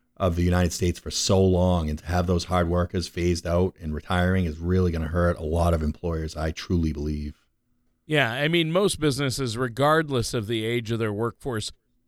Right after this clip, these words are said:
Speaker 2: uh, obviously have some concerns about how retirement can impact their business.
Speaker 1: Yeah, yeah,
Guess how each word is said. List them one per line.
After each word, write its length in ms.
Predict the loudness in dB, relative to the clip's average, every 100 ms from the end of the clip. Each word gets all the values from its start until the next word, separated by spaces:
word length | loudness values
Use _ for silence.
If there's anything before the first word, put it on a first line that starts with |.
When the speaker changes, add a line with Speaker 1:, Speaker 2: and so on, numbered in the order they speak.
| -10
Speaker 2:
uh, 80 | -4
obviously 560 | 0 0 0 -2 0 4
have 200 | 4 2
some 160 | -4
concerns 540 | -4 -6 -4 -2 -2 0
about 240 | -2 -2
how 320 | -2 0 0
retirement 720 | 0 -2 -2 0 0 -2 -6
can 120 | -8 -6
impact 580 | -4 -2 -2 -4 -10
their 140 | -12 -10
business. 600 | -6 -6 -6 -12 -18 -20 _ _ _ -12 0
Speaker 1:
Yeah, 320 | 4 4 0 -8 _ 0
yeah, 160 | 0